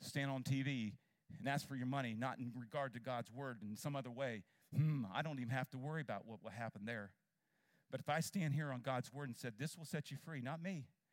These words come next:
this will, then I can do it. And I'm telling you, you able to give from your heart, knowing that he is able to make all grace abound to you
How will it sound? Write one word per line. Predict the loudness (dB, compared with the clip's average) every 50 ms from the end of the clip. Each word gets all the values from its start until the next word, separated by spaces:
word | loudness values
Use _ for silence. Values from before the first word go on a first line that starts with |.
| _ _ _ _ _ -4 -2
this | -2 -2 -2
will, | -4 -8 -8 -8 -10 _ _ _ _ _ -6
then | -2 0 2
I | 2 0
can | 0 -2 -4
do | -2 -2 -4 -4
it. | -8 -12 -18 -20 -20 _ _ _ _ _ _ _ _ _ _ _ _ _ _ -2
And | 0 0
I'm | 2 6
telling | 6 6 6 6 4 2
you, | 0 0 -2 -6 -10
you | -6 0 2 2 2 2 -2 -4 -8 -16 _ _ _ -2 0
able | 2 2 2 2 0 -4
to | -2 -2 -2 -2
give | -2 0 2 2 4 4 2 2 0 -10 -16 _ _ _ _ _ _ _ _ _ -20 -18 -18 -10 -2
from | 0 2 2 4 4
your | 4 2 2 0
heart, | -4 -6 -6 -2 0 0 0 0 -4 -6 -10 -12 -12 -14 _ _ _ _ _ _ _ -4
knowing | 0 2 2 4 4 4 4 4
that | 2 2
he | 2 2 4 2
is | 2 4 2
able | 2 2 2 0 -2 -6 -6 -6 -4
to | -2 -2
make | 0 0 0 0
all | 2 2 4 4 4 4 4 4 2 2 0 -2 -2 -6 -10 -4
grace | 0 2 2 4 4 2 2 0 -2
abound | -2 0 2 2 2 2 2 2 4
to | 2 2
you | 2 2 0 0 0 -2 -4 -6